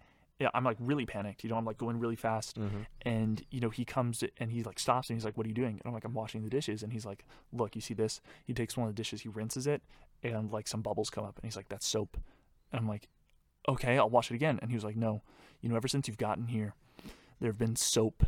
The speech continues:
Speaker 1: People have been tasting soap in the mugs. You know, are, are you, are you doing this on purpose? Do you wash your dishes at home?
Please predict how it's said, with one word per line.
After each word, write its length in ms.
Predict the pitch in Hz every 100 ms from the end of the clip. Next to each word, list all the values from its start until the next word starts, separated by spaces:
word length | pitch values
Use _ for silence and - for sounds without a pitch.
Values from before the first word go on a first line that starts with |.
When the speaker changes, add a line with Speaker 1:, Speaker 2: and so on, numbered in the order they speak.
| - -
Speaker 1:
People 200 | 120 117
have 40 |
been 80 | 110
tasting 380 | - 113 107 107
soap 400 | - 110 107 - - -
in 100 | 117
the 60 |
mugs. 540 | 110 113 110 113 - - _ - - - _ - _ _ -
You 120 | 123
know, 160 | 117 -
are, 180 | 113 -
are 120 | 117
you, 560 | 117 120 117 113 113 -
are 100 | 113
you 140 | 110 113
doing 240 | 113 113
this 160 | 110 110
on 100 | 110
purpose? 460 | 110 117 117 - - -
Do 100 | 120
you 40 |
wash 300 | 110 110 113
your 40 | 107
dishes 300 | 117 117 110
at 60 |
home? 380 | 113 113 110 123